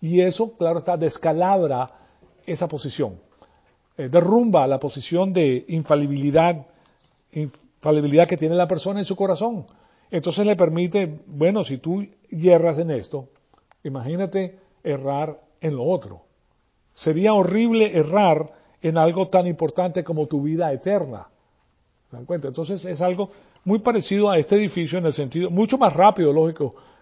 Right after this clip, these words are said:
que, que a la persona, pues, le deja saber que está en un error. Y ese error, y yo se lo voy a presentar a ustedes, porque no crean que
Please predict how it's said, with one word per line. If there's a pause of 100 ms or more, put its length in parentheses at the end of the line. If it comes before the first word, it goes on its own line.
que,
que
a
la
persona,
pues, (380)
le
deja
saber
que
está
en
un
error. (420)
Y
ese
error, (440)
y
yo
se
lo
voy
a
presentar
a
ustedes,
porque
no
crean
que